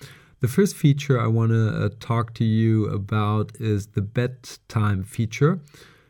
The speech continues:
You get it on iPhone, and by, by the way, I'm, I'm, you know, I'm an iPhone guy, but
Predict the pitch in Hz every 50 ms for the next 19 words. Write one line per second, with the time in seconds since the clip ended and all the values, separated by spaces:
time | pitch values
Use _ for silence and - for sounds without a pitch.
0 | _ _ - 120 107 127 131 135 147 135 139 135 131 110 113 120 123 127 127 -
1 | 135 127 117 117 113 113 110 - - - 135 131 117 104 104 107 - - 131 127
2 | 127 120 117 113 113 107 95 117 120 117 113 98 113 117 113 117 113 110 107 107
3 | 107 98 98 98 92 104 123 127 127 - 127 113 110 104 110 107 107 110 110 110
4 | 110 107 104 92 -